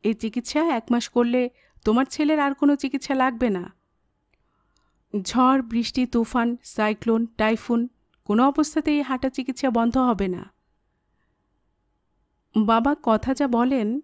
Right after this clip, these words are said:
কাজও তাই করেন। জমিদারি ভাবভঙ্গি আমাদের পরিবার কারোর মধ্যে ছিল না,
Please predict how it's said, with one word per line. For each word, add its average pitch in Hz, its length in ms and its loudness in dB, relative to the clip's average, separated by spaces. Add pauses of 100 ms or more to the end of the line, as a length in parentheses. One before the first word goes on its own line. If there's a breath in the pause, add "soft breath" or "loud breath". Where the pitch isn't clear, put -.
(140)
কাজও 226 320 0
তাই 240 220 -2
করেন। 190 400 -4 (1120)
জমিদারি 294 460 4
ভাবভঙ্গি 247 720 -2 (260)
আমাদের 269 300 2
পরিবার 294 360 0
কারোর 247 280 0
মধ্যে 254 300 0
ছিল 190 300 -6
না, 185 220 -10